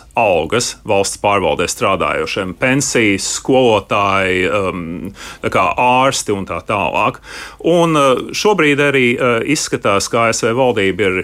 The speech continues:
iesaldējusi Afganistānas, uh, centrālās bankas rezerves, nu, kas ir tā kā A S V dolāru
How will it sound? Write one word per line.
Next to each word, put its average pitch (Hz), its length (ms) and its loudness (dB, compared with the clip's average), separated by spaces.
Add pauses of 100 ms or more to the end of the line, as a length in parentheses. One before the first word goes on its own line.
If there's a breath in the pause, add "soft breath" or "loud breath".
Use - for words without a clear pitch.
iesaldējusi 90 840 -2
Afganistānas, 92 840 -2
uh, 90 340 0
centrālās 92 560 0
bankas 101 400 0
rezerves, 107 400 2
nu, 120 80 -2
kas - 160 -2
ir 92 80 0
tā 90 160 -8
kā 90 160 -2 (140)
A 98 180 -8
S 92 160 -6
V 92 300 0
dolāru 82 500 0